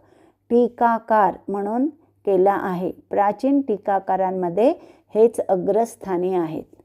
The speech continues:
त्यांना अत्यंत रहस्यमय उपासना शैली शिकवून त्यांच्यावर गुरुमध्वांनी परमानुग्रह केला. श्री पद्मनाभ तीर्थांच्या विद्वत्तेमुळे त्यांना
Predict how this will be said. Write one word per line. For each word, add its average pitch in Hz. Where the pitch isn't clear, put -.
त्यांना 269
अत्यंत 294
रहस्यमय 277
उपासना 214
शैली 196
शिकवून 190
त्यांच्यावर 208
गुरुमध्वांनी 196
परमानुग्रह 196
केला. 170
श्री 190
पद्मनाभ 202
तीर्थांच्या 190
विद्वत्तेमुळे 214
त्यांना 208